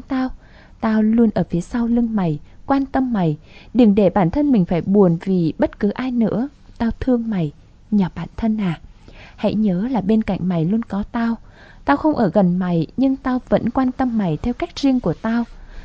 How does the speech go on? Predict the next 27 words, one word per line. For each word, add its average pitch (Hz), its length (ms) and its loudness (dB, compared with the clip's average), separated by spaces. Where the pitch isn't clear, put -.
Tao 233 120 6
chỉ - 140 -2
cần 180 240 0
tình 170 240 -2
bạn 175 240 -6
này 170 280 -2
thôi, 233 260 0
và 185 260 2
tao 277 180 0
muốn 240 240 4
giữ - 280 0
gìn 180 300 0
nó 165 120 -4
mãi 226 240 -2
mãi. 233 380 0
Nhưng 233 160 4
tao 220 160 -4
biết 294 160 -2
rằng 175 300 -2
tình 220 160 4
bạn 190 220 2
nào 185 240 2
rồi 185 120 2
cũng 190 200 0
phai 269 260 -2
phôi, 277 400 2
rồi 165 480 2